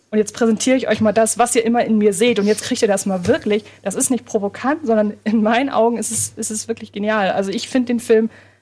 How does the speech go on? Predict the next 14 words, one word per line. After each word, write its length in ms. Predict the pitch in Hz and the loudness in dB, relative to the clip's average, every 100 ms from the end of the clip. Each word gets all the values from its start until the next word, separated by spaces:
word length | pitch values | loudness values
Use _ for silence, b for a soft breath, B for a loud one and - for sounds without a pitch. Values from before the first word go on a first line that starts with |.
| b - | b -2
wahnsinnig 460 | 233 254 254 - | 0 0 -4 -4
gut. 200 | 247 285 | -6 -6
Ich 100 | 277 | -2
hab's 140 | 262 - | -2 -2
auch 100 | - - _ _ | -6 -12 _ _
in 100 | 214 | -4
vielen 280 | - 285 262 | 2 2 4
Dingen 140 | 247 | 2
erst 160 | 208 - | 0 0
beim 140 | 196 | -4
zweiten 400 | - 220 311 294 | 0 0 0 -2
Mal 360 | 277 277 285 285 - | -2 -2 -2 -6 -8
gesehen, 480 | 233 220 262 277 233 | -6 -2 0 2 4
weil 240 | 214 208 | 2 2